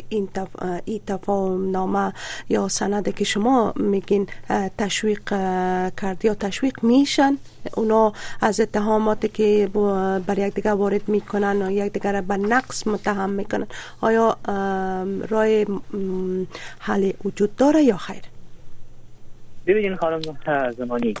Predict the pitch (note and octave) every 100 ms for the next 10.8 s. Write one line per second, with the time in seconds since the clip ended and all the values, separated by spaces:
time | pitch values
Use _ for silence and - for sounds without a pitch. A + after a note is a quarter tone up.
0 | - G3+ F#3 G3+ - - - - D3+ D#3+
1 | G#3 G3 D#3+ D#3 D#3 D#3 D#3+ D3 E3+ D#3+
2 | C#3+ C3 - B2+ C3 C#3 C#3 B2 E3 C3+
3 | - - - - G#3 G#3 A#3 - - -
4 | - C3+ C3+ C3 C3 C3 - - - -
5 | - - - G#3+ A3 G#3+ G3 - - D3+
6 | - B2+ C3+ C3+ A2+ D3 D#3 D3 C#3 C3+
7 | C#3 - A#2+ A2+ B2+ - A2+ A#2+ D#3 C#3+
8 | C#3+ C#3 C#3 C#3 - - - F#3+ F#3+ C3
9 | B2 E3 E3+ F3 D3 D3 C#3+ C#3 E3+ E3+
10 | - C#3+ E3 D3 D3 E3 C#3+ C#3+